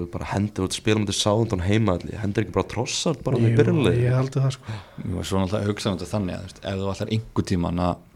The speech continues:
Speaker 3: þú veist, að því að náttúrulega nokkuð ljóst að Xhaka var ekki að fara, gat ekki spilað
Speaker 1: Mhm.
Speaker 3: og það var einhver leikur sem hann hefði getað treyst Vieira, það hefði það kannski verið Southampton á heimavelli.
Speaker 2: Jú, jú.
Speaker 1: Já.
Speaker 3: En Xhaka er líka bara svo fáránlega mikilvægur þessu liði, hann er bara svo góður í, sérstaklega þegar,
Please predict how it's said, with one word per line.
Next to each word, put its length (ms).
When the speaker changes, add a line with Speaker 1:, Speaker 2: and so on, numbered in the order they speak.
Speaker 3:
þú 80
veist, 160
að 140
því 100
að 240
náttúrulega 260
nokkuð 200
ljóst 180
að 160
Xhaka 320
var 80
ekki 160
að 80
fara, 120
gat 140
ekki 160
spilað 420
Speaker 1:
Mhm. 240
Speaker 3:
og 80
það 100
var 100
einhver 260
leikur 240
sem 100
hann 120
hefði 340
getað 280
treyst 320
Vieira, 400
það 160
hefði 160
það 80
kannski 240
verið 340
Southampton 640
á 140
heimavelli. 540
Speaker 2:
Jú, 160
jú. 80
Speaker 1:
Já. 180
Speaker 3:
En 160
Xhaka 540
er 60
líka 180
bara 140
svo 100
fáránlega 880
mikilvægur 680
þessu 220
liði, 240
hann 140
er 20
bara 160
svo 120
góður 300
í, 80
sérstaklega 560
þegar, 300